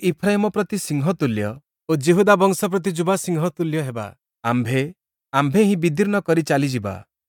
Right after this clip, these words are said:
ଆମ୍ଭେ ସେମାନଙ୍କୁ ଟାଣି ଦୂରକୁ ନେଇଯିବା ଓ ଉଦ୍ଧାର କରିବା ପାଇଁ କେହି ନଥିବ। ସେମାନେ ଆପଣା ଆପଣା ଅପରାଧ ସ୍ୱୀକାର କରି ଆମ୍ଭର ମୁଖ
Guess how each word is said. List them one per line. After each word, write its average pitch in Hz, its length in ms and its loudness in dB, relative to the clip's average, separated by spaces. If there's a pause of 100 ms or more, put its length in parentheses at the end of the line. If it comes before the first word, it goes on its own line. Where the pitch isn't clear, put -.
(280)
ଆମ୍ଭେ 151 280 2
ସେମାନଙ୍କୁ 208 460 0
ଟାଣି 185 280 2
ଦୂରକୁ 175 400 0
ନେଇଯିବା 120 440 0 (600)
ଓ 156 60 2 (120)
ଉଦ୍ଧାର 170 360 2
କରିବା 190 340 2
ପାଇଁ 180 240 0
କେହି 156 260 -2
ନଥିବ। 139 320 -4 (640)
ସେମାନେ 196 400 2
ଆପଣା 196 340 2
ଆପଣା 208 320 2
ଅପରାଧ 190 460 2
ସ୍ୱୀକାର 185 460 -2
କରି 113 260 -2 (720)
ଆମ୍ଭର 160 360 2
ମୁଖ 180 220 0